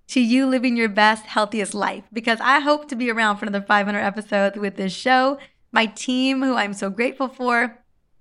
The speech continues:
who've put so much into helping to make this show work every single week. I know they're committed as well. And so we are here to support you, and you've got this.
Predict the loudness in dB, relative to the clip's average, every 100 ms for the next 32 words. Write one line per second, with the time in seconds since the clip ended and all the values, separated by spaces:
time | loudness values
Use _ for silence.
0 | _ -4 -4 -2 -4 -2 -6 -2 0 2
1 | 0 -2 -12 _ _ _ -2 0 2 0
2 | -2 -4 -2 -4 -6 -8 -4 -2 -2 -2
3 | -2 -2 -2 -4 -6 -4 -4 -2 -4 -6
4 | _ _ -2 -2 0 0 0 0 0 0
5 | -2 -2 0 2 2 2 -2 -10 _ _
6 | _ -2 -2 -2 -2 2 2 0 2 4
7 | 4 2 2 4 2 -2 -12 -8 0 0
8 | 2 -2 -2 -4 -8 -4 -4 -2 0 2
9 | 0 -2 4 4 4 -2 -6 -6